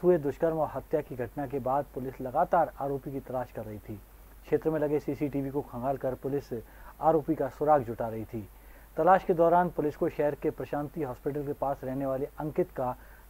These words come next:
घटना में संलिप्त होने का पता चला। वहीं सीसीटीवी फुटेज में सामने आ रहे हुलिया के आधार पर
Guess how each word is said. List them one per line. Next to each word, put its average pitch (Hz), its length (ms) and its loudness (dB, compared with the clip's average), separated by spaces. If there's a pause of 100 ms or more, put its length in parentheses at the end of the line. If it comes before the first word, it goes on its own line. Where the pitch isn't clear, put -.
घटना 165 360 2
में 151 160 0
संलिप्त 156 500 -2
होने 147 360 -2
का 127 100 -2
पता 131 280 -4
चला। 156 280 0 (420)
वहीं 185 180 4
सीसीटीवी 202 500 2
फुटेज 170 340 4
में 170 140 0
सामने 156 380 0
आ 165 200 -2
रहे 139 140 0
हुलिया 131 360 0
के 139 120 -8
आधार 123 380 4
पर 110 220 -6